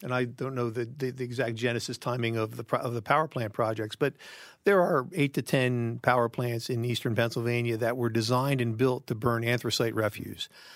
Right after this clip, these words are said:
Uh, they were given certain, uh, benefits, uh, relative to utility rates to allow them to continue, and they have done a great job of cleaning up hundreds of millions of tons of this material. They're in a bit of jeopardy right now because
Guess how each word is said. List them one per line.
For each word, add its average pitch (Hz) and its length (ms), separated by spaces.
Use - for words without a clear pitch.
Uh, 117 280
they 123 160
were 120 100
given 131 400
certain, 123 580
uh, 123 220
benefits, 127 800
uh, 123 220
relative 120 640
to 120 340
utility 127 500
rates 120 340
to 123 120
allow 117 280
them 117 160
to 113 60
continue, 120 600
and 135 140
they 147 80
have 127 140
done 127 160
a 113 40
great 120 360
job 107 520
of 117 140
cleaning 123 400
up 110 240
hundreds 135 580
of 120 60
millions 120 380
of 101 100
tons 113 300
of 107 80
this 107 160
material. 110 520
They're 208 220
in 214 80
a - 20
bit 190 140
of 143 100
jeopardy 135 420
right 120 240
now 117 240
because 127 680